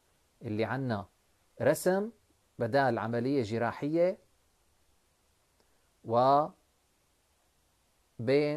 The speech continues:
رياضة شعبية الوحدة عم بتنط وتنزل ومفكرة حالها عم تلعب رياضة وهي ما عم تعمل شي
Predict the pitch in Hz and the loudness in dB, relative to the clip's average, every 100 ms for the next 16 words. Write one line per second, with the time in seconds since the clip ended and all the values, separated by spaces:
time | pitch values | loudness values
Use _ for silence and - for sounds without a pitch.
0 | - 117 123 147 135 117 117 110 131 143 | -6 -6 -4 -2 -2 -2 -4 -4 -4 -2
1 | 135 135 _ _ _ - 127 123 117 110 | -2 -4 _ _ _ -6 -4 -2 -2 -2
2 | 107 135 - 113 127 127 113 120 120 _ | -4 -8 -8 -8 -6 -6 -4 -4 -4 _
3 | _ _ _ _ _ 110 - 135 123 - | _ _ _ _ _ -12 -6 -4 -4 0
4 | 135 127 110 - 123 113 113 123 123 123 | 0 0 -2 -2 -4 -2 -2 0 0 0
5 | 120 - - 101 120 120 117 127 _ _ | -2 -4 -12 -10 -6 -4 -6 -8 _ _
6 | _ _ _ _ _ - 123 120 - 113 | _ _ _ _ _ -12 -6 -6 -4 -4
7 | 110 98 - 113 110 | -4 -8 -8 -6 -8